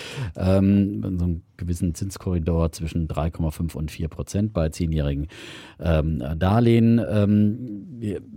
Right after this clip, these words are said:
werden jetzt wahrscheinlich von der E Z B noch mal einmal eine Zinserhöhung bekommen und, äh, dann denke ich mal, war's das mehr oder weniger und es würde sich dann auch am, ähm, Zinskapitalmarkt, äh, niederschlagen. Ich glaube, dass wir da langsam eben,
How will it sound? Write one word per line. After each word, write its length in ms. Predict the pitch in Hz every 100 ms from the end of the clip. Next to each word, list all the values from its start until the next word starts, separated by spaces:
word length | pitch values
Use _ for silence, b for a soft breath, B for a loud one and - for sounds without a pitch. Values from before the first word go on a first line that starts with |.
| 69 69
werden 340 | 107 98 107 120
jetzt 160 | 107
wahrscheinlich 460 | 104 101 104 107 95
von 120 | 104
der 120 | 95
E 80 | 82
Z 180 | 87 82
B 160 | 117 131
noch 140 | 110
mal 140 | 101
einmal 280 | 92 104 98
eine 180 | 98 90
Zinserhöhung 1080 | - 107 110 - - - 78 90 92 92 87
bekommen 680 | 82 - 120 135 139 135 95
und, 380 | 95 98 87 95
äh, 140 | 87
dann 300 | 82 85 87
denke 200 | 90 90
ich 140 | 87
mal, 420 | 90 85 85 - 73
war's 220 | 82 -
das 140 | - 92
mehr 200 | 92 90
oder 180 | 90
weniger 340 | 90 92 95 92 B B B -
und 180 | 101
es 120 | 85 101
würde 180 | 90
sich 160 | 85 90
dann 220 | - 87
auch 260 | - 87 -
am, 200 | 87 85
ähm, 460 | - 90 82 95 -
Zinskapitalmarkt, 1200 | - 98 - 85 87 - 107 120 110 110 110 -
äh, 340 | 92 69 80
niederschlagen. 680 | 98 104 101 98 90 87 92
Ich 100 | 85
glaube, 240 | 85 82 87
dass 160 | 80
wir 80 | 82
da 220 | 78 78
langsam 500 | 76 76 82 82 78
eben, 400 | 60 78 76 67